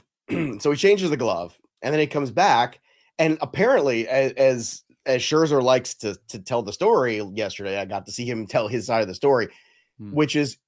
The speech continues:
Speaker 1: there was an official watching him wash his hands <clears throat> and then reapply the rosin, <clears throat> excuse me, and the other stuff to his hands. I, I had a little rosin in my throat there, but he was, like, applying it back to his hands with the sweat and everything. So he did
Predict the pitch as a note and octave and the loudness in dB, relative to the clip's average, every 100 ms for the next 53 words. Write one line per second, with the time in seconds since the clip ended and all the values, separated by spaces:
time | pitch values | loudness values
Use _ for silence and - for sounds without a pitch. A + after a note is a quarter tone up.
0 | _ E3 F3 E3+ D#3 C#4+ E4 G3+ C3+ D#3+ | _ 2 4 2 2 0 2 0 0 -2
1 | B3 C#4+ D#3 C3+ B2 A2+ D#3 F3+ E3+ B2+ | -4 -4 -2 0 -2 2 2 2 0 -2
2 | A#2+ B2+ F3+ D4+ - _ _ _ _ F#3 | -2 0 0 0 -4 _ _ _ _ 0
3 | G#3 G#3 G#3+ G3 F3 G#3 G#3 - F#3 F3+ | 2 4 4 4 4 4 2 2 0 0
4 | D3 D#3 G#3 E3+ A#2 A#2+ - F#3+ F#3+ - | 0 0 0 -4 -8 -10 -6 -6 -4 -2
5 | G3 B2 - F#3+ C3 - _ _ F3 F3+ | -2 -2 -6 -6 -6 -8 _ _ 2 4
6 | E3+ E3+ - G3 - E3 C#3+ C#3+ G#3 A2 | 4 2 2 0 0 -2 -2 0 0 0
7 | A2+ A2 A#2 C3 B2 A2+ G#2+ A2+ A2 G#2 | -4 0 2 2 0 -2 0 0 0 -6
8 | F#2+ A#2 A2+ F#2+ D#2 _ - _ - F3+ | -4 -4 -4 -6 -10 _ -20 _ -2 2
9 | G3 F3+ F3+ - - - G#3+ E4+ D4+ C#3 | 2 2 2 2 -4 -4 -2 0 2 2
10 | D#3 E3+ - C#3+ B2+ - D3+ A3+ F3+ D3 | 2 0 0 -4 -4 -6 -2 0 0 -2
11 | C3 _ _ _ _ E3 D#3+ - D3+ - | -6 _ _ _ _ -2 0 0 2 4
12 | C#3+ C#3+ C#3 C#3+ F3 E3+ F3+ F#3 C#4+ | 2 2 0 -2 -2 -4 -4 -4 -4